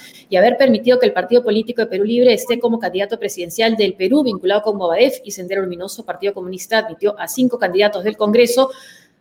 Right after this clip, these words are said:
terroristas comprobados que hayan postulado al Congreso del Perú, poniendo en grave peligro a nuestro país,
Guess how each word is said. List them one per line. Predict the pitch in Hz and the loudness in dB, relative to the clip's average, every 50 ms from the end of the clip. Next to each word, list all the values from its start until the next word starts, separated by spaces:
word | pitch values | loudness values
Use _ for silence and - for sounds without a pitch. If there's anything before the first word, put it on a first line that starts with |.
| _ _ _ _ | _ _ _ _
terroristas | - 294 294 285 285 277 277 269 | 2 2 4 4 2 2 0 0
comprobados | 269 233 - 214 214 214 220 220 220 | -2 0 2 4 4 6 6 4 2
que | 220 226 | 2 2
hayan | 214 214 220 226 | 2 2 2 0
postulado | 220 220 226 - 220 214 233 247 262 | 0 -2 -2 -2 0 0 2 2 2
al | 254 247 | 2 2
Congreso | 208 190 190 220 202 - 220 | 0 -2 -2 -2 -2 -2 -2
del | 214 208 | -4 -2
Perú, | 202 208 254 220 | 0 0 0 0
poniendo | 208 196 196 202 202 202 | 0 -2 -2 -2 -4 -4
en | 196 | -2
grave | 202 233 262 269 254 | 0 0 2 2 2
peligro | - 214 208 220 226 220 | 0 0 -2 0 0 0
a | 196 | -2
nuestro | 170 175 - - 180 | -2 -4 -8 -10 -10
país, | - 190 233 302 330 - - - | -4 -2 -2 -2 -2 -4 -8 -14